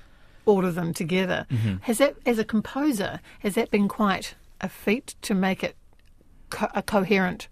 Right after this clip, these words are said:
Speaker 1: whole?
Speaker 2: Yeah, it definitely took a long time to <laughs> get all on paper, um, especially 'cause of, you know, the emotional, uh, um, the concepts behind the piece. The intentions are real serious, so I had to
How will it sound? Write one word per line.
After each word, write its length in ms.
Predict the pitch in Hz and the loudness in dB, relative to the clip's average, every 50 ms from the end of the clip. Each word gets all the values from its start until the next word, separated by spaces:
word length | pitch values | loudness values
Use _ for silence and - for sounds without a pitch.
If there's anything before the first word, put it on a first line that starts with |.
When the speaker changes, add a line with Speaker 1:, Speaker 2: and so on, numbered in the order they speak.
| - - | -20 -20
Speaker 1:
whole? 440 | - - - 190 180 196 233 330 - - - - - - - - - - - - | -10 -2 2 2 4 4 2 -2 -4 -10 -20 -20 -20 -20 -20 -20 -20 -20 -8 -2
Speaker 2:
Yeah, 180 | 160 170 175 | 2 4 4
it 60 | 135 | 4
definitely 320 | 120 135 151 - 143 143 127 | 4 2 0 0 0 -2 -2
took 180 | - - 165 | -2 -4 -2
a 60 | 147 131 | 0 2
long 400 | 113 110 113 117 120 120 120 120 | 2 4 4 4 4 4 2 0
time 400 | 113 - 131 127 120 113 107 107 101 | -2 -2 -2 -2 0 0 -2 -2 -4
to 400 | - 110 101 95 92 92 95 - - - - - - - - 117 - | -4 -2 -2 0 0 -2 -4 -4 -6 -6 -6 -4 -4 -4 -4 0 2
<laughs> 140 | 214 220 - - - - - - - - | 2 2 0 -4 -12 -12 -12 -14 -10 -2
get 160 | - 120 113 113 | 2 4 6 6
all 160 | 110 107 107 | 6 4 4
on 140 | 107 101 95 | 2 2 0
paper, 520 | - 113 107 104 - 101 95 95 98 - - - | 2 0 0 0 0 -2 -2 -2 -2 -6 -8 -6
um, 540 | - 104 101 98 98 95 95 95 95 98 110 - - - - - - - - - - - | -2 -2 0 0 0 0 -2 -2 -4 -6 -8 -12 -16 -20 -20 -20 -20 -20 -20 -10 -4 -4
especially 340 | 117 - 151 131 - 127 | 0 2 2 2 2 -2
'cause 240 | 101 - 107 101 95 | -2 -2 -4 -4 -4
of, 160 | 104 98 92 - - - - | -6 -8 -10 -12 -18 -16 -8
you 120 | - 113 | -6 -4
know, 80 | 98 92 | -4 -2
the 100 | 90 101 | -2 -2
emotional, 560 | 101 98 98 98 95 - - 101 95 92 90 - - - - - - - - - | 0 0 0 0 -2 -2 -4 -6 -6 -6 -8 -10 -18 -20 -20 -20 -20 -14 -8 -6
uh, 180 | 98 92 92 - - - - - - - | -4 -4 -4 -6 -8 -12 -16 -18 -14 -8
um, 400 | - 101 95 92 90 90 87 92 - - | -6 -4 -2 -2 -2 -4 -6 -8 -10 -12
the 160 | - 104 98 - | -10 -10 -8 -6
concepts 460 | - - 104 92 - 110 107 - - | -4 -2 -2 -2 -2 -6 -6 -6 -8
behind 640 | - - 92 - 101 98 98 95 92 90 101 110 - - - - - - - - - - - - | -8 -6 -4 -4 -2 -2 0 -2 -2 -4 -6 -10 -14 -20 -20 -20 -20 -20 -20 -20 -20 -20 -12 -10
the 80 | 101 | -8
piece. 240 | 95 - 104 92 - | -6 -4 -4 -4 -2
The 60 | 110 | -2
intentions 500 | 104 95 - - 104 95 - 101 92 - | -4 -4 -2 -4 -4 -2 -2 -4 -4 -2
are 60 | 98 95 | -2 -2
real 260 | 95 95 95 92 92 | -2 -2 -2 -4 -6
serious, 460 | - - - 101 95 95 92 92 - | -8 -6 -4 -4 -2 -2 -4 -4 -2
so 120 | - 98 | -2 -2
I 60 | 92 90 | -2 -2
had 140 | 92 87 | -4 -6
to 260 | - 95 92 87 87 | -4 -4 -4 -4 -4